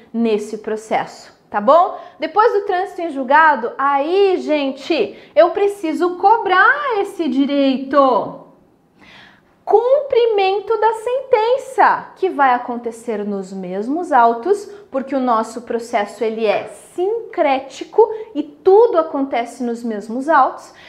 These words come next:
Então, a execução, né, gente, em sentido amplo, vai acontecer pelo cumprimento de sentença,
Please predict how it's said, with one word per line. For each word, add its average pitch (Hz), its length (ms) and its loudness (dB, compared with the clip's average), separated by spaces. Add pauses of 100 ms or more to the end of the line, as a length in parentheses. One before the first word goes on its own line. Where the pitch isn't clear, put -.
(160)
Então, 359 760 2
a 294 180 2
execução, 302 1300 -2
né, 254 400 2
gente, 269 420 -4
em 247 120 -4
sentido 240 580 -4
amplo, 269 520 2 (200)
vai 311 240 4
acontecer 320 560 -2
pelo 254 260 -4
cumprimento 247 720 -4
de 381 140 -2
sentença, 381 760 0